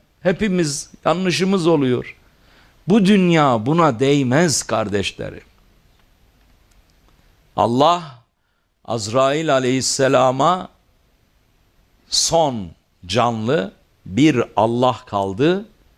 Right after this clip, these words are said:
bir Azrail kaldı.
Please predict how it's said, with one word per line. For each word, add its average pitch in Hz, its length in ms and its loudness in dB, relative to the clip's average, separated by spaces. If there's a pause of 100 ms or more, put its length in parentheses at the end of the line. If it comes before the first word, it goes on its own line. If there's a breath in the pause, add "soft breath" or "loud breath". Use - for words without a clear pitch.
(500 soft breath)
bir 156 560 0 (100)
Azrail 123 600 0
kaldı. 76 460 -6